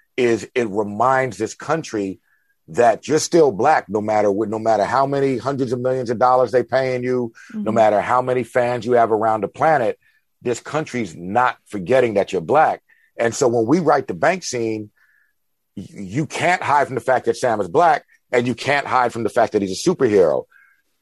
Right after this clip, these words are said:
Speaker 1: That's gonna naturally create the scene you saw. And then the comparisons to athletes, we wasn't even aware of that. But of course it's the same thing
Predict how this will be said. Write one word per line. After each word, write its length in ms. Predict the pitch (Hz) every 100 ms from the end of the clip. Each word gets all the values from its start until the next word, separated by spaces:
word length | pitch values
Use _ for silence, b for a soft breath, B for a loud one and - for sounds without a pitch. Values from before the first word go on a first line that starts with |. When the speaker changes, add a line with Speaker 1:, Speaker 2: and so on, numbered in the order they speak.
| -
Speaker 1:
That's 360 | 80 147 170
gonna 220 | 180 160
naturally 720 | 131 113 113 139 151 - 143 139
create 320 | - 135 127
the 60 | 117
scene 280 | - 180
you 100 | 151
saw. 420 | 113 - 110 104 101 _ _ -
And 220 | 131 120
then 200 | 135 127
the 100 | 117
comparisons 640 | 120 107 143 156 - 131
to 100 | -
athletes, 600 | 95 127 135 165 160 - _ _ _ _ -
we 240 | 90 156
wasn't 320 | 165 156 135
even 160 | 135 113
aware 340 | 107 160 185
of 40 | 139
that. 240 | 113 101 _
But 140 | 123
of 100 | 120
course 300 | - 202 202 156
it's 140 | -
the 60 | -
same 300 | 120 107 95
thing 360 | 101 73 62